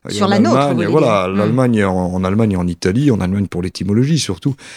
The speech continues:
Speaker 1: Et en Italie, bon, il y a vraiment des travaux très forts qu'ils ont fait. Alors, je ne sais pas, je vais pas aller plus loin. Ce matin, nous parlions d'abricot, puisque c'est un mot, un des dix mots. Bon, abricot fendu va être développé à n'en plus finir, bien entendu, en tant que sexe de la femme,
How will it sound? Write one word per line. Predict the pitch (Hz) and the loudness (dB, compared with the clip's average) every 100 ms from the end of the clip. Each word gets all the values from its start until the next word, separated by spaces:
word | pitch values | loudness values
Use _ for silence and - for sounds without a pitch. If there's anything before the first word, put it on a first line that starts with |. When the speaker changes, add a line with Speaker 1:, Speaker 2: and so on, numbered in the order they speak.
| - - | -10 -2
Speaker 1:
Et | |
en | 110 147 | 0 0
Italie, | 139 117 139 214 170 | 0 0 2 2 2
bon, | 110 131 | 0 -2
il | 110 | -2
y | |
a | 101 | -2
vraiment | 110 170 | -2 0
des | 151 107 | 0 -2
travaux | - 98 110 | -2 -4 -4
très | - 90 | -8 -12
forts | - 117 | -8 -8
qu'ils | - 95 | -8 -10
ont | 101 | -6
fait. | 101 | -2
Alors, | 95 104 - - | 0 -2 -6 -4
je | 143 | -2
ne | |
sais | 135 156 | 2 2
pas, | 180 156 - - | 2 0 -4 -6
je | 127 135 | 0 2
vais | 156 | 2
pas | 147 | 4
aller | 151 | 2
plus | 143 151 | 2 2
loin. | 170 175 | 4 2
Ce | - | 2
matin, | 135 - 165 | -2 0 0
nous | 135 | 0
parlions | 107 131 127 139 | 0 -2 0 -2
d'abricot, | 131 139 131 131 127 143 | 0 0 0 -2 0 -2
puisque | 107 - | -2 -6
c'est | - - | -8 -2
un | 107 | 0
mot, | 113 127 110 - - | 2 2 0 -6 -4
un | |
des | 107 113 | 0 0
dix | 101 113 | 0 0
mots. | 147 185 151 - - | 4 4 2 -6 -6
Bon, | 110 107 | -2 0
abricot | 117 113 117 117 | 0 2 0 -2
fendu | 101 110 110 151 160 | -4 -6 -4 -2 -2
va | 117 107 | 0 0
être | 104 113 | -2 -4
développé | 98 98 113 104 110 - 127 | -4 0 2 2 0 0 2
à | |
n'en | 107 98 | 2 0
plus | 117 | -2
finir, | 104 107 104 131 127 | -2 2 2 4 2
bien | 101 98 | 2 0
entendu, | 98 - 95 107 123 | 0 -4 -2 0 0
en | 104 | -2
tant | 101 | -6
que | 87 | -2
sexe | - 95 90 | 0 0 -2
de | |
la | 92 90 | -8 -4
femme, | - 117 | -2 0